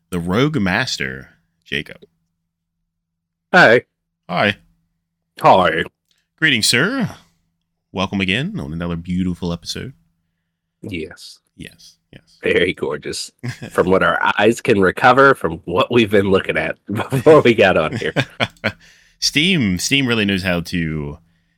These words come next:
Speaker 1: uh, curate, I guess, suggestions, uh, <laughs> in a, in a, a meaningful manner, I guess. I don't know where,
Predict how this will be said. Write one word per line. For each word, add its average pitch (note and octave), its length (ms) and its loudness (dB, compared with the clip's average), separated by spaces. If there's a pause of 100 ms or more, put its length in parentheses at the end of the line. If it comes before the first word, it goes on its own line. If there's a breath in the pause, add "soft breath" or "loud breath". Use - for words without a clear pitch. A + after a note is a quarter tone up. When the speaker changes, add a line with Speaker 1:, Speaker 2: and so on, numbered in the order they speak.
(560)
Speaker 1:
uh, B1+ 300 -10
curate, F2+ 480 0
I D#2 120 -6
guess, D2+ 200 -8
suggestions, D#2+ 1040 -4 (100)
uh, B1 420 -10 (200)
<laughs> - 1120 -10
in F2+ 120 -6
a, F2 80 -4
in E2+ 180 -4
a, D2 260 -10
a G#2+ 80 -4
meaningful G2 420 0
manner, F2+ 380 -2
I D2+ 80 -6
guess. C#2+ 280 -8
I G2 80 0
don't F3 160 -2
know B2+ 180 2
where, G2+ 640 -2